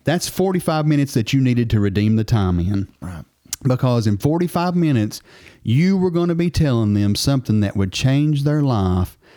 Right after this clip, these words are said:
Speaker 1: their future, their outlook, everything about them in forty-five minutes each week. And let's be honest, you had your biggest crowd of youth on Wednesday night.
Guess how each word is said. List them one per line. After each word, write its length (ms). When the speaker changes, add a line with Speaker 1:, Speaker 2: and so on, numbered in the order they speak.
Speaker 1:
their 160
future, 840
their 160
outlook, 640
everything 520
about 400
them 500
in 160
forty-five 680
minutes 500
each 320
week. 360
And 140
let's 160
be 160
honest, 300
you 80
had 200
your 80
biggest 380
crowd 540
of 120
youth 580
on 220
Wednesday 360
night. 400